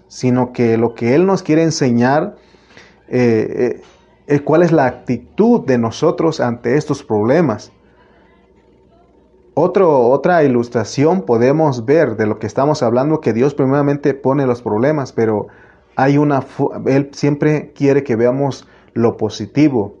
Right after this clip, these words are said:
la solución. Por ejemplo, en, en Apocalipsis capítulo tres, dos y tres, ahí se nos habla de las siete iglesias, ¿verdad?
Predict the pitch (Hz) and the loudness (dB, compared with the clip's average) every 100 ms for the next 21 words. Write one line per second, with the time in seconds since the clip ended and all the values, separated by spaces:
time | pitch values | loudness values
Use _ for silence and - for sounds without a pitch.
0 | _ - 117 131 147 - 120 113 107 131 | _ -6 -2 0 0 2 2 0 -2 0
1 | 143 117 92 - _ _ - _ 117 120 | 0 0 -4 -14 _ _ -20 _ 0 0
2 | 135 151 147 135 117 110 107 113 110 110 | 0 2 2 0 -2 -2 -4 -6 -4 -4
3 | 107 110 110 120 147 139 127 107 127 127 | -4 -4 0 0 0 -2 -4 -4 -6 -6
4 | 131 127 - 135 151 - - _ _ _ | -4 -4 0 2 0 -4 -14 _ _ _
5 | _ - - - - - 127 139 151 127 | _ -20 -20 -20 -20 -8 0 2 2 0
6 | - 127 147 - - _ _ _ _ - | 0 0 0 -6 -16 _ _ _ _ -2
7 | 127 143 156 160 127 - - 139 151 147 | 2 4 2 2 -2 -2 0 2 4 2
8 | 123 113 110 - - 135 135 127 110 123 | 2 0 -2 -4 -2 -2 0 -2 0 0
9 | 131 139 135 131 - _ _ _ _ 107 | -2 -2 -4 -4 -12 _ _ _ _ -4
10 | 104 113 131 | 0 0 0